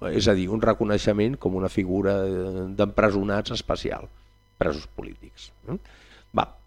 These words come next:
bueno, més endavant veurem que les veritables intencions del Colom <laughs> estaven bastant lluny d'això, no? Ell cercava la liquidació de Terra Lliure, no? I el que és cert és que a mesura, doncs, que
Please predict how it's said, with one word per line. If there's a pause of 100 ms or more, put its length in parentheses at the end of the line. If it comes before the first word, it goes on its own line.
(120)
bueno,
més
endavant
veurem
que
les
veritables
intencions
del
Colom
<laughs>
estaven
bastant
lluny
d'això,
no? (480)
Ell
cercava
la (180)
liquidació
de
Terra
Lliure,
no? (760)
I
el
que
és
cert
és
que
a
mesura,
doncs,
que